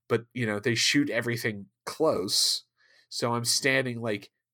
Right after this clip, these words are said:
very close to Jerry Ryan in a s-, in the, in, in her skin-tight outfit, where I'm, like, cut, using all of my brain injuries, like, 'Don't have a boner.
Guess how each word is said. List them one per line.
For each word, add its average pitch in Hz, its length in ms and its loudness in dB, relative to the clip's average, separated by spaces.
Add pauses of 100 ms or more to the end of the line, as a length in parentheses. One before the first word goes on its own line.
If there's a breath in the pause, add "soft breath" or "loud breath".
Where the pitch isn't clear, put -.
(160)
very 143 440 2
close 143 500 2
to - 120 -4
Jerry 113 280 4
Ryan 107 400 0
in 110 180 -8
a 107 120 -2
s-, - 220 2 (160)
in 113 160 -4
the, 113 140 -6
in, 107 300 -10 (120)
in 110 180 -6
her 117 200 -4
skin-tight 139 680 2
outfit, 123 500 -2 (420 loud breath)
where 120 160 2
I'm, 120 140 0
like, 113 260 -2 (240)
cut, - 240 2
using 151 300 2
all 151 260 6
of 127 180 -4
my 139 160 2
brain 131 280 0
injuries, 113 340 -4
like, 104 180 -12
'Don't 113 240 -4
have 135 160 0
a 143 60 0
boner. 156 420 -4